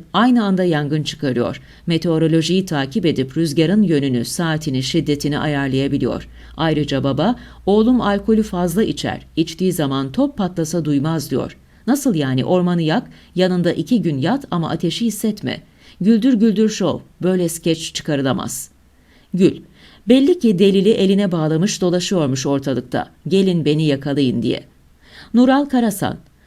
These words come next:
"Mizanseni kim kaç paraya düzenledi kim bilir.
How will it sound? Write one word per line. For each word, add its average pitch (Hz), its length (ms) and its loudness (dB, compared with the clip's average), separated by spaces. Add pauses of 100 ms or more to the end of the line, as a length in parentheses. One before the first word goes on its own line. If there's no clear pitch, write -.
(200)
"Mizanseni 277 560 4
kim 294 200 0
kaç 294 300 -2
paraya 156 340 2
düzenledi 156 540 0
kim 147 200 0
bilir. 107 280 -4